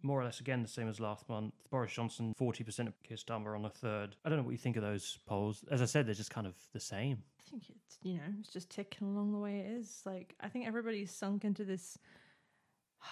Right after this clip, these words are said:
Speaker 2: It's wild considering how much is going on right now in the world, but it almost feels like the world has become a bit stagnant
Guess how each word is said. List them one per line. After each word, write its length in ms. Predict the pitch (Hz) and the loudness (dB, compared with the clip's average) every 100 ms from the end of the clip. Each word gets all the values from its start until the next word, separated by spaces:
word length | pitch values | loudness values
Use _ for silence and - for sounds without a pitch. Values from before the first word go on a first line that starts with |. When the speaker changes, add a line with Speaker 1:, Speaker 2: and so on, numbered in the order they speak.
| - - - | -14 -12 -6
Speaker 2:
It's 160 | 269 - 233 - | -6 -6 -12 -2
wild 480 | 220 254 294 247 233 | 4 8 10 10 6
considering 440 | 233 233 220 208 | 4 6 6 6
how 320 | 202 - 208 | 4 6 8
much 440 | 220 190 202 - 220 | 10 8 6 -2 -6
is 120 | 180 | 0
going 340 | 180 175 175 | 4 8 8
on 220 | 160 180 233 | 8 8 6
right 180 | 247 | 4
now 200 | 254 269 | 2 2
in 60 | 277 | 2
the 80 | 269 | 4
world, 360 | 269 277 262 | 4 4 4
but 80 | 220 | 2
it 80 | - | 6
almost 380 | 208 208 208 - | 8 10 8 6
feels 320 | 196 196 185 | 4 4 4
like 180 | 202 - | 0 2
the 80 | 185 | 2
world 300 | 180 175 180 | 6 4 4
has 100 | 175 | 0
become 340 | 180 - 190 | -2 6 8
a 40 | 185 | 8
bit 260 | 202 - | 4 2
stagnant 640 | - 233 269 294 370 403 | 0 2 4 4 4 4